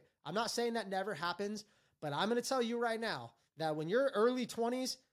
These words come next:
that, that never happened to me. I wasn't, like, really depressed the next day. I was like,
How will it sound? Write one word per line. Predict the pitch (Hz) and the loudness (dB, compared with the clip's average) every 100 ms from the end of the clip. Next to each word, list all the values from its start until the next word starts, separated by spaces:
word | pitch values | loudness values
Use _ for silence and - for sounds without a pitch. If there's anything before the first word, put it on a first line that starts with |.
| _ 147 | _ -2
that, | 202 202 - - | 0 -2 -8 -6
that | 160 226 | 0 2
never | 220 180 | 4 4
happened | 170 180 151 147 | 4 2 0 -2
to | |
me. | 147 | 2
I | 175 | 4
wasn't, | 202 202 | 4 4
like, | 175 165 170 | 0 0 -2
really | 143 170 185 | -2 2 2
depressed | 180 156 175 160 - | 0 -4 -4 -4 -2
the | 151 | -6
next | 139 139 | -6 -4
day. | 156 | -4
I | 131 | -4
was | 135 | -4
like, | 147 | -6